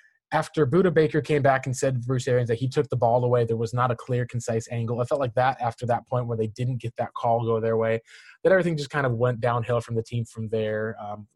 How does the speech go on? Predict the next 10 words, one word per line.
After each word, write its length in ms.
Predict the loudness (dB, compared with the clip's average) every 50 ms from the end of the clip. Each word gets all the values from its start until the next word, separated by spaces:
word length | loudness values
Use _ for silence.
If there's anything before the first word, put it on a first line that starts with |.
| _ -20 -20 _ _ _ _ -8
Rams 260 | -6 -4 -4 -2 -4 0
drive 220 | 2 2 2 4
down 220 | 2 2 0 0
for 120 | -2 -6 -8
a 60 | -8
score. 280 | -6 -4 -2 0 0 0
Gabbert 360 | 2 0 0 0 -2 -6 -10
throws 320 | _ -2 -2 0 0 0 -2
an 80 | -2
interception. 840 | -4 -4 -6 -6 -4 -4 -4 -4 -4 -6 -8 -8 -8 -6 -8 -10 -12